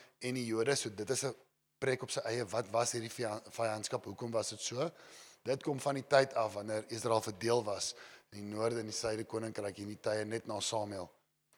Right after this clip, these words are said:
Okay? En toe het die Samaritane ingetrou met, met, met ander volke en van die, hulle was een kant gesit. Okay? So die Samaritaan, die feit dat hulle hom noem, dis nogals 'n belangrike punt.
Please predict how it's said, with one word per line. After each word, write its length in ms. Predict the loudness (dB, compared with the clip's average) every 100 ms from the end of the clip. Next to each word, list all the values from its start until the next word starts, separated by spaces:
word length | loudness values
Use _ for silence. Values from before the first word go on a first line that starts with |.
| _
Okay? 220 | -4 -4 -4 -8 -16 -14
En 80 | -6
toe 140 | -6
het 100 | -6
die 80 | -4
Samaritane 680 | -2 0 -2 0 0 2 -2 -4 -14 _ -4
ingetrou 540 | -2 -2 -2 6 6 6
met, 380 | 2 -4 -8 -16 _
met, 340 | -14 -10 -10 -10
met 180 | -14 -6
ander 200 | -2 -2
volke 420 | 0 0 0 0
en 220 | -2 -4 -10 -6
van 160 | -6 -6
die, 40 | -4
hulle 200 | -2 0
was 140 | 0
een 160 | 0 -2
kant 180 | -2 -2
gesit. 380 | -2 -4 -4 -6
Okay? 160 | -4 -2
So 140 | -2
die 440 | -4 -8 -16 -6 -2
Samaritaan, 600 | 2 2 6 8 8 8
die 60 |
feit 180 | 8 8
dat 120 | 8
hulle 100 | 4
hom 140 | 4 2
noem, 180 | 0 0
dis 120 | -2
nogals 280 | 2 2 2
'n 80 | 0
belangrike 360 | 0 0 -2
punt. 300 | -2 -2 -2